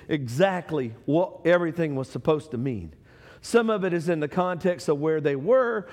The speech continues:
Some of it is in the context of the time that they were in. Some of it was prophetic, right? It is difficult. But this sentence right here, this is not difficult. "I am the way, the truth, and the life, and no one comes to the Father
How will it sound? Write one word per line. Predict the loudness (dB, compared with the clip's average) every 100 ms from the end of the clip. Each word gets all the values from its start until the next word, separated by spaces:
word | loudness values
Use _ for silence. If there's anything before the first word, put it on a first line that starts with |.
| -18
Some | -2 0 2
of | 0
it | -4 -4
is | -6 -2
in | -2
the | -2
context | -2 0 2 0 0
of | -4 -2
the |
time | -2 -2 -2 -2
that | 0
they | 0
were | 0 -2
in. | -2 0 -2 -8 -20 -18
Some | 2 2
of | 4
it | 2
was | -2 -4
prophetic, | -6 -2 -2 0 0 -2 -14 -20 -2
right? | 4 4 2 -8 -2
It | 0
is | 0 0
difficult. | 0 0 2 2 0 -4 -18 -20 -20 -20 -20 -8
But | -6 0
this | 0 2
sentence | 2 2 0 2
right | 2 4
here, | 4 4 2 -4 -12 -16 -20 -20 _ _ _
this | -2 -2
is | 0
not | 0 0 0
difficult. | 0 -2 -2 -4 -4 -18 -20 _ _ _ -20 0
"I | 4 4
am | 2
the | 0
way, | 2 0 0 -4 -8 -20 -20 -2
the | 0
truth, | 0 0 0 0 -6 -10 -16 -2
and | 0
the | 2
life, | 2 2 2 -4 -12 -20 -18 -4
and | -2 4
no | 4 4
one | 0 0
comes | 0 0
to | -2
the | -4
Father | 2 2 2 0 -6